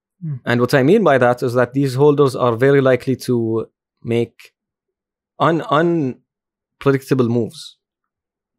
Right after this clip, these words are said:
Speaker 1: For their own good.
Speaker 2: Yeah.
Speaker 1: Hmm.
Speaker 2: So when you have something that, that is primarily, um,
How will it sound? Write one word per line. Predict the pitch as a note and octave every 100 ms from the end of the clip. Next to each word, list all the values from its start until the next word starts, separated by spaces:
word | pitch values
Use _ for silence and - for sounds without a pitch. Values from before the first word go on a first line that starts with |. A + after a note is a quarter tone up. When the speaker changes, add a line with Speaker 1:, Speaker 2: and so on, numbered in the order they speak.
| _
Speaker 1:
For | - D#3
their | B2 B2+
own | C3 B2+
good. | G#2 G2+ - _ -
Speaker 2:
Yeah. | B2 G#2+ - _ _ _ _ _ -
Speaker 1:
Hmm. | C#3
Speaker 2:
So | C3 A#2+ A#2 A2+ A2 - _ _ _ _ _ _ _ _ _ _
when | C3+ A#2+
you | B2
have | F3
something | - E3+ E3 D#3+
that, | C3+ A2+ -
that | D#3 A2+ -
is | - A#2 A#2 A2 A2+ A2+ - _ _
primarily, | - A#2 C3+ C#3 C3 B2 A2+ A2
um, | - A2+ G#2+ G#2+ G#2 G#2+